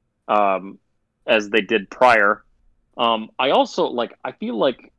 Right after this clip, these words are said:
part of the reason why the, the sale happened is I think Bethesda was potentially in a bad spot.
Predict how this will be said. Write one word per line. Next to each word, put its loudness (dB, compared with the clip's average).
part 2
of -2
the 0
reason -4
why 0
the, -6
the -8
sale -4
happened -4
is 0
I 2
think -10
Bethesda 2
was -2
potentially -4
in -6
a -6
bad 0
spot. -8